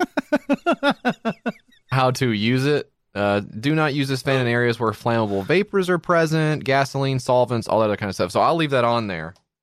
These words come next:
Speaker 1: <laughs>
Speaker 2: Don't, don't want you to be caught unawares with the Lasco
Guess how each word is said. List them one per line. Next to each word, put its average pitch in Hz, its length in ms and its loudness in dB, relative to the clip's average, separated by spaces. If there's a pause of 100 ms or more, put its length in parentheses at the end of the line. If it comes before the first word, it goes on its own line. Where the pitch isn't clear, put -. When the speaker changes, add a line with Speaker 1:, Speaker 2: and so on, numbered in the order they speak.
(1300)
Speaker 1:
<laughs> 156 140 -14 (800)
Speaker 2:
Don't, 113 260 -8
don't 113 140 0
want 117 160 0
you 107 60 -10
to 107 40 -4
be 98 100 -2
caught 98 280 0
unawares 90 720 0
with 87 100 -10
the - 80 -4
Lasco 87 640 -2